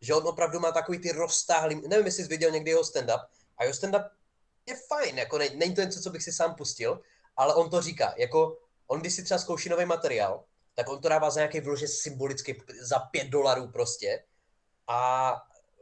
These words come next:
jako vyloženě chce, aby na něho chodili jeho fanoušci, protože jinak to prostě nebude dobrý.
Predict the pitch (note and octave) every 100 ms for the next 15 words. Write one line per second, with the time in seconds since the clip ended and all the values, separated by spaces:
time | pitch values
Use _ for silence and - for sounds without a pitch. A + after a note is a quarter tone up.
0 | B2+ B2+ _ _ _ _ _ _ _ -
1 | D3+ F#3 F3 F#3+ F#3 F#3+ F#3 - F#3 E3
2 | E3+ E3 E3+ E3 D#3 D#3 E3 E3 C#3+ C3
3 | - G2+ - _ - A#2+ D3 D3+ D3+ D3+
4 | E3 - C#3+ C3+ D3 D3 D#3+ B2